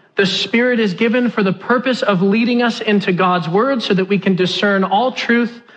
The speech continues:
from lies. And God has equipped us for everything that we need. Here's what I love about what John is saying.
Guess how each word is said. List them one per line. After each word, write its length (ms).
from 320
lies. 640
And 120
God 280
has 260
equipped 460
us 400
for 280
everything 880
that 260
we 140
need. 540
Here's 260
what 100
I 100
love 300
about 220
what 100
John 280
is 120
saying. 420